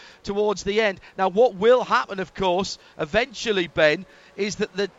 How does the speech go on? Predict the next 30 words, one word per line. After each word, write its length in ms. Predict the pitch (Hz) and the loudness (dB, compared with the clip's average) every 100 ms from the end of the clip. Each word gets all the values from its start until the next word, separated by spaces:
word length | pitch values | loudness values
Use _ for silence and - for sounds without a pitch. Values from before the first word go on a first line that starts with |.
| - | -6
the 100 | 202 | -6
tyre 420 | - 208 240 277 | -2 0 2 0
performance 600 | 240 - 220 202 185 - | -4 -2 -2 -2 -4 -6
on 140 | 196 | -4
these 320 | 190 202 185 - | -2 -2 -4 -6
cars, 560 | 214 269 160 151 - - - - - - - | -2 2 4 2 -2 -16 -20 -20 -20 -20 -4
as 220 | 202 220 | -2 -2
we 80 | 214 | -4
get 260 | 208 226 190 | -2 0 2
down 280 | 220 214 196 | 2 2 0
to 80 | |
the 100 | 190 | -4
last 260 | 208 202 - _ _ _ - | 0 0 -2 _ _ _ -8
ten, 280 | 220 233 | -4 -4
fifteen 520 | 104 226 214 - 208 202 | -6 -6 -4 -2 -2 -2
minutes 260 | 247 247 180 | -8 -8 -8
maybe, 340 | 190 160 170 - - - | -6 -6 -8 -14 -20 -16
might 340 | 180 226 269 185 | 0 0 0 -6
just 300 | 233 220 214 | -10 -4 -4
equalise. 800 | 262 254 262 220 156 131 - - - - | -4 -4 0 2 2 -2 -12 -16 -16 -8
And 160 | 175 | -4
Van 240 | 190 208 190 | 0 -2 -2
Gisbergen, 680 | 214 247 - 240 220 185 | -8 -6 -2 0 2 -2
who's 240 | 165 190 - | -4 -6 -6
taking 400 | - 240 262 254 | -2 -2 -4 -10
it 120 | 220 | -6
easy 400 | 214 254 214 247 | -6 -6 -6 -4
at 120 | 214 | -4
the 80 | 185 | -4
moment, 580 | 196 240 254 165 180 | -4 -4 -4 -8 -8